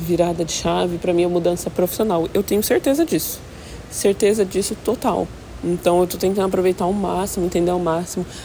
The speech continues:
Apesar de ser totalmente diferente, eu preciso, né, é, ai,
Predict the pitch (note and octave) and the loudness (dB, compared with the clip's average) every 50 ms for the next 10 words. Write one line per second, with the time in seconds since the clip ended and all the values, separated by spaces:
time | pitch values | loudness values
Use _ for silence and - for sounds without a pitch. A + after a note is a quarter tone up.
0 | - - F3 F3 - G3 F#3+ F#3+ F3+ F3+ F3+ - G3+ - G3+ F#3+ G#3 G3 G3 F#3+ | -8 -4 -2 0 2 2 4 4 4 4 4 0 -2 0 0 0 2 2 2 2
1 | G3 - - F#3 F3+ F3+ F3+ F3 E3+ E3+ F3 - - F3 E3+ E3+ E3 F3+ - - | 0 0 0 0 2 4 4 4 4 4 2 2 2 0 0 0 -2 -4 -2 -2
2 | F3 F3 F#3 F#3 F3+ F3 F3 F3 E3+ E3+ F#3 - - - - - - - - - | 0 2 2 2 4 4 2 2 2 0 -2 -6 -12 -16 -18 -18 -18 -10 -4 0
3 | F3 E3+ E3 D#3+ D#3+ D#3+ D#3+ D#3 D#3 D3 C#3 C3+ A#2 C3 D3 - - - - - | 2 4 4 6 6 4 6 6 6 6 6 4 4 0 -2 -6 -10 -18 -18 -18
4 | - - - - - - - - - - - - - - - F3+ F3+ F#3 F3+ F3+ | -18 -18 -18 -18 -18 -18 -18 -18 -18 -16 -12 -12 -8 -2 0 2 4 4 4 2
5 | - | 0